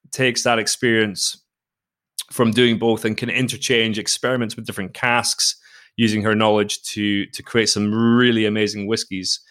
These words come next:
You know, so following Double Double, we launched our eight-year-old cask series because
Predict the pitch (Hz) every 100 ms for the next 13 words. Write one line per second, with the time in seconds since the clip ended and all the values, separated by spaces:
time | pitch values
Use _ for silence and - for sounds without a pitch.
0 | _ _ _ 117 101 110 - 139 127 113
1 | 120 101 95 131 98 120 143 - _ _
2 | 113 110 113 107 - 87 113 104 104 98
3 | - 110 - - - 95 92 101 - 104
4 | 98